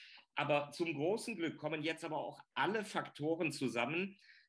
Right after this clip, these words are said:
Ähm, nach personellen Fehlentscheidungen sitzen die Transfers mit Frei und Boadus als absolute Volltreffer. Natürlich alles, äh, überschattend. Stoppelkamp kommt zurück mit,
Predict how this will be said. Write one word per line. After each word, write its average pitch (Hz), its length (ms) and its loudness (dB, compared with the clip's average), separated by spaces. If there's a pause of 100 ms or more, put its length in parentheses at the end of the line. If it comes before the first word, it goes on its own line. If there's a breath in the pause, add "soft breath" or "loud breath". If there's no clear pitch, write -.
(120)
Ähm, 131 600 4
nach 120 300 -2
personellen 135 600 4
Fehlentscheidungen 165 1040 0
sitzen 190 400 -2
die 139 160 0
Transfers 104 680 -2
mit 110 200 -4
Frei 120 440 4
und 117 200 0
Boadus 117 600 2
als - 280 -6
absolute 127 540 0
Volltreffer. 101 640 0 (300 loud breath)
Natürlich 143 680 6
alles, 175 540 4
äh, 143 200 4 (100)
überschattend. 139 800 0
Stoppelkamp 131 840 2 (420 loud breath)
kommt 151 300 2
zurück 151 480 0
mit, 147 320 -4